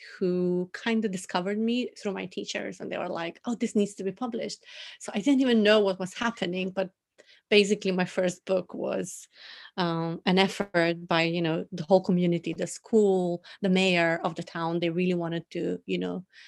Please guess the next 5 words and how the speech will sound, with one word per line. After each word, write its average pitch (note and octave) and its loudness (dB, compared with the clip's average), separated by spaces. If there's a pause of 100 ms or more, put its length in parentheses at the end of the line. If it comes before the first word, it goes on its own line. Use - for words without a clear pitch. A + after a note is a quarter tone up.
(720)
to - -16
support F#3 2
the F3+ -4
project. - -6
Um, F3 -8